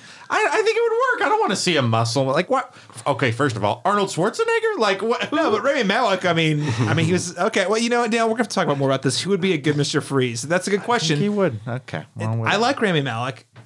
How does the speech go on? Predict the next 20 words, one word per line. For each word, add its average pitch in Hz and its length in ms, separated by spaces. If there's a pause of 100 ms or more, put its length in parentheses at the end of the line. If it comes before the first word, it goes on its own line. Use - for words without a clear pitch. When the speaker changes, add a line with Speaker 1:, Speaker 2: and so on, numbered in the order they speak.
Speaker 1:
Yeah. - 200 (220)
Speaker 2:
Maybe 170 220
it's 175 100
just 160 140
because 156 240
the 143 60
last 135 200
thing 131 100
I 120 40
saw 123 180
him 117 180
was 101 140
No 104 80
Time 107 180
to 101 60
Die, 98 200
and 101 120
he 123 100
was 107 360 (100)
not 127 360